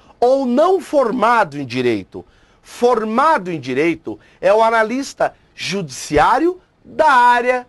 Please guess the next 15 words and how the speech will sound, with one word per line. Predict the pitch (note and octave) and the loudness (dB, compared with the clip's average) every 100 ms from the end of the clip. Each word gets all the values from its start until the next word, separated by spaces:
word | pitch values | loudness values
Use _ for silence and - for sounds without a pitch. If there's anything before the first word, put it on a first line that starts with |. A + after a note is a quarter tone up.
| _ _ | _ _
judiciária. | B2 E3+ G#3+ - - G#3 E3+ D3 G2 - _ _ _ _ _ _ _ - _ | -14 -10 -10 -10 -2 2 2 0 -6 -12 _ _ _ _ _ _ _ -20 _
Então | B2+ A#2+ A#3+ | -8 -2 -2
vocês | B3 A#3+ G3 | -2 -4 -2
vão | G3 F#3 | -2 -2
ver, | D3 G#3+ E3+ _ _ _ | 0 0 0 _ _ _
é, | E3 F#3+ | -12 -6
é, | D#3 D#3+ D#3+ | 0 -2 0
é, | E3+ D3+ C#3+ C3+ B2+ | 2 4 4 2 0
siglas | A2+ - - - F3 D#3 B2 - - _ _ _ | -2 -4 0 0 0 0 -2 -4 -18 _ _ _
como | F3+ G3+ G3+ | 0 2 2
essa | A3 - B3+ | 2 0 -6
aqui, | - G#3+ G3+ | -4 -2 0
ó. | A2+ - _ _ _ _ | 0 -2 _ _ _ _
Ó. | - D3 A#2 - _ _ _ _ _ _ _ _ _ _ _ _ _ | 0 2 0 -4 _ _ _ _ _ _ _ _ _ _ _ _ _
A, | D#3 F3+ G#3+ B3+ | 0 4 4 2